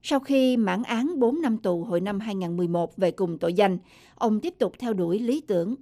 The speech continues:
cổ súy dân chủ nhân quyền qua các bài viết trên mạng và những hoạt động thiết thực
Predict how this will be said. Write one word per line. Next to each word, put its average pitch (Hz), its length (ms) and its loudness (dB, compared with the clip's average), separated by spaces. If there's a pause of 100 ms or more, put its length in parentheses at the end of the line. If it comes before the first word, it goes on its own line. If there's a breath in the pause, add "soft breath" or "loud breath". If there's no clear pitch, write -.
cổ 185 180 2
súy 226 260 0
dân 226 200 2
chủ 180 140 -4
nhân 196 240 -4
quyền 185 200 4 (380 loud breath)
qua 262 160 2
các 349 160 -6
bài 196 160 -2
viết 262 280 -6
trên 214 140 0
mạng 170 260 0 (380 soft breath)
và 220 240 0
những 208 220 0
hoạt 285 200 -6
động 170 180 -4
thiết 294 200 -10
thực 214 180 0